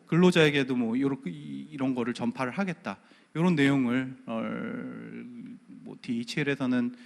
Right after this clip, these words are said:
명시적으로 이야기를 하고 있습니다. 어, 택배 근로자 이슈는 S 이슈, 소셜 이슈에서 가장 큰 문제죠. 어, 첫 번째로 이제 근로 형태의 문제가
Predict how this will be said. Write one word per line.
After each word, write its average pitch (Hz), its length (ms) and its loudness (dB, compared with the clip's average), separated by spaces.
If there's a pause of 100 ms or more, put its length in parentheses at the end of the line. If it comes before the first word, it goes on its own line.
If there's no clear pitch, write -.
(140)
명시적으로 143 560 2
이야기를 123 540 0
하고 175 300 0
있습니다. 92 560 -6 (1800)
어, 131 400 -4
택배 269 240 4
근로자 277 360 8
이슈는 160 1080 4
S 117 320 -4
이슈, 139 300 -2
소셜 202 400 -2
이슈에서 127 640 -4
가장 151 460 -4 (680)
큰 - 260 -6
문제죠. 123 840 0 (180)
어, 117 300 -14
첫 - 120 -14
번째로 202 340 2
이제 135 120 -2
근로 139 320 -4
형태의 196 560 2
문제가 110 500 -2